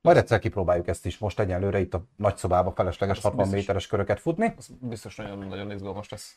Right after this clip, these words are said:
Speaker 1: <laughs>
Speaker 2: De ezt, ezt
Speaker 1: Illetve
Speaker 2: már most, no?
Speaker 1: a ké-, a képpel is majd lesz egy kis, ö, csavar, lehet, hogy a éles szemüveg már ki is szúrták, de még egyelőre nem árulunk el semmit, hanem a mai témánkat vezetjük fel.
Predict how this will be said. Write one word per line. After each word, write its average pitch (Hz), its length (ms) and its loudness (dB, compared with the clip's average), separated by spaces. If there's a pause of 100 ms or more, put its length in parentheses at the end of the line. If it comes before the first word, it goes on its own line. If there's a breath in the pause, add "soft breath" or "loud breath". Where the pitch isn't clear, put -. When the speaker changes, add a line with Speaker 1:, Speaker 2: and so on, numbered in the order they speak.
Speaker 1:
<laughs> - 60 -20
Speaker 2:
De 107 120 0 (100)
ezt, 143 360 0
ezt 120 220 -2
Speaker 1:
Illetve 170 280 8
Speaker 2:
már 147 120 10
most, - 180 0
no? 127 60 -4 (240)
Speaker 1:
a - 180 0
ké-, 214 240 4
a 156 140 8
képpel 240 380 4
is 160 160 4
majd 135 200 10
lesz 143 180 4
egy 127 100 0
kis, - 260 -2
ö, 117 380 6
csavar, 123 340 6
lehet, 120 220 6
hogy 110 220 -4
a 101 480 8
éles 127 320 4
szemüveg 113 380 2
már 98 140 2
ki 120 160 2
is 101 120 0
szúrták, 117 520 6
de 101 80 2
még 107 180 2
egyelőre 104 340 4
nem 104 180 4
árulunk 95 380 4
el 98 120 2
semmit, 135 460 4 (520 soft breath)
hanem 190 480 8 (160)
a 151 100 8
mai 165 240 8
témánkat 107 420 4
vezetjük 123 480 2
fel. 190 380 10